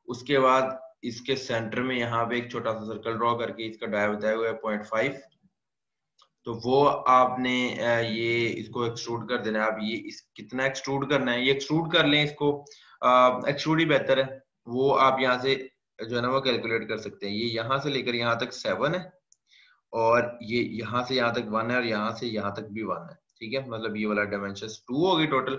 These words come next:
तो सेवन में से टू minus हुए तो फ़ाइव, तो ये फ़ाइव का आपने extrude कर देना है। फिर वहां, फिर आपने ये जो चीज है ये अलहदा ड्रॉ करनी है, ठीक है। ये अलहदा ड्रॉ करके, बल्कि बेशक इसके सामने ही ड्रॉ कर लें,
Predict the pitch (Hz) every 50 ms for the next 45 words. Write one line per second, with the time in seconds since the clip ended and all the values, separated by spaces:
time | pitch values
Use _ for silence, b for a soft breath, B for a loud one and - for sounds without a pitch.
0 | B B B B B - 135 - 147 131 127 127 131 131 135 127 131 - 139 135
1 | 135 135 127 127 123 120 120 120 123 123 135 127 123 120 135 - - - 123 101
2 | 92 90 90 - - _ _ 113 117 110 113 120 120 127 135 131 - - 113 101
3 | 101 104 107 104 104 - - _ - 110 107 107 107 104 104 101 98 101 101 98
4 | - - - 107 107 - 156 151 135 143 139 135 131 131 B B B B B B
5 | - 143 139 139 - - _ _ 123 117 120 120 123 131 139 139 - - - -
6 | - - 123 117 110 135 135 139 135 131 135 147 143 139 123 107 120 139 147 151
7 | 180 170 - 131 120 107 - 95 87 95 113 143 147 - 127 127 120 117 120 131
8 | 156 160 143 127 117 110 104 104 98 - - - - - _ _ _ 107 104 107
9 | 131 151 156 151 - - _ _ _ _ _ _ _ _ _ _ _ - - -
10 | 120 120 139 127 131 131 123 120 120 131 123 123 123 120 117 117 117 113 110 101
11 | - - 135 147 160 156 - - - - _ _ _ _ _ _ _ _ _ _
12 | _ _ _ _ _ _ _ _ _ _ _ _ _ _ _ _ _ - - _
13 | - 107 117 120 123 117 127 120 123 120 120 131 120 - 123 123 - - 131 123
14 | 127 113 113 123 135 143 135 131 131 127 123 127 127 113 110 117 127 139 147 -